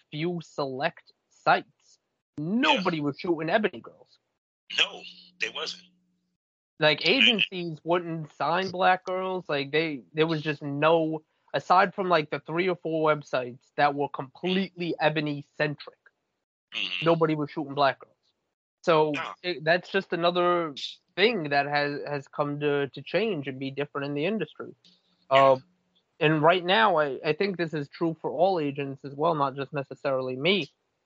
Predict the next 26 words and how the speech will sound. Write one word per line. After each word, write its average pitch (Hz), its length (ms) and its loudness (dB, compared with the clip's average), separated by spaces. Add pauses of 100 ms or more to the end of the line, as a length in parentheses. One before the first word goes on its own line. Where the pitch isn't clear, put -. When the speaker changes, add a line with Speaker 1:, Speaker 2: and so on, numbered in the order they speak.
(120)
Speaker 1:
but 160 220 4
a 156 40 6
lot 151 440 6
of 147 260 0
agents 147 440 -2
are 143 160 -2
now 143 200 2
looking 143 400 -4
for 131 80 -12
girls 170 320 0
who 151 80 0
are 139 40 0
willing 151 460 0 (140)
to 135 380 -4 (720)
do 202 600 8
raunchier 147 760 4
stuff, - 380 -2 (800)
because 139 760 0
Speaker 2:
Oh, - 180 -4
yes. 151 120 6
Speaker 1:
now 170 420 6
it's 139 160 0 (260)
a 143 300 0
whole 175 440 8
different 151 640 0
age 147 560 0